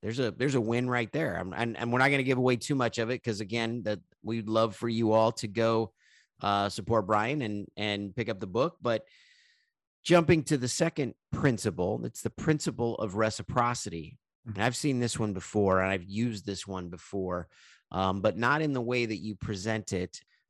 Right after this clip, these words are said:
Speaker 1: and probably through just a little bit of a different lens. So I, I just,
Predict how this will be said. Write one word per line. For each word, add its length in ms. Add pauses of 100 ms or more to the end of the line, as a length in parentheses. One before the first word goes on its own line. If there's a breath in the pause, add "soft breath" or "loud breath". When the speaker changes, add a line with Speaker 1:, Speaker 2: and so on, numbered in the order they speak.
Speaker 1:
and 380
probably 500
through 240
just 300
a 40
little 380
bit 160
of 100
a 60
different 400
lens. 300
So 100
I, 220
I 40
just, 260